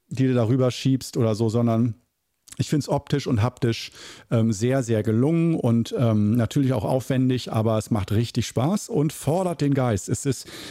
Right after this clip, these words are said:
gilt als eins der Spiel mit, als eins der Spiele mit den komplexesten Regeln, die es so gibt. So komplex, dass du sogar auch immer Regeltableaus, so,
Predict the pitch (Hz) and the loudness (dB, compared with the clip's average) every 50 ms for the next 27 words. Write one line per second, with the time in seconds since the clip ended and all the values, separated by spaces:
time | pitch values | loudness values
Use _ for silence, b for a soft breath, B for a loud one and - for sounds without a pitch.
0 | B B - 156 190 214 - 147 - - 185 151 156 - - 156 - - - 156 | B B 0 0 2 2 0 -2 -2 -2 -2 -2 -2 0 -2 -4 -4 -2 0 0
1 | 170 170 156 151 147 - - - 294 220 202 190 143 - - 233 160 156 165 - | 2 2 2 2 0 -2 -8 -12 -10 -6 -4 -2 -2 -2 -2 -2 -2 -2 -2 -2
2 | 156 143 - - 147 151 151 143 135 123 143 127 120 - 123 123 - - 139 147 | -2 -4 -2 0 0 2 2 2 2 2 0 0 0 0 0 0 0 0 0 0
3 | 185 - - - 165 - - 160 139 139 165 156 113 104 101 104 139 127 107 101 | 0 -2 -6 -10 -8 -4 -2 0 0 2 2 2 2 2 2 2 2 2 0 -2
4 | - - 107 92 90 - - - - - - _ _ _ _ _ _ _ _ _ | 0 0 -2 0 0 -2 -4 -4 -12 -18 -20 _ _ _ _ _ _ _ _ _
5 | _ _ _ _ _ _ _ _ _ _ B B B B B B B B - - | _ _ _ _ _ _ _ _ _ _ B B B B B B B B -2 -2
6 | 151 170 - 156 147 135 - 135 139 170 - - - - 139 131 - - - 127 | 0 0 2 0 0 0 0 0 -2 -2 -4 -6 -6 -4 -4 -4 -4 -2 -4 -2
7 | 120 131 120 127 123 135 131 117 - 208 139 131 131 131 135 127 B B B B | 0 0 0 0 0 0 -2 -2 -2 0 0 2 2 2 0 -2 B B B B
8 | B B B 113 101 143 170 185 170 170 156 135 - - 127 110 107 110 113 113 | B B B 0 0 2 0 2 2 0 0 0 0 -2 -2 0 0 0 2 2
9 | 127 156 - - 127 123 127 | 0 0 -2 -2 -2 -2 -2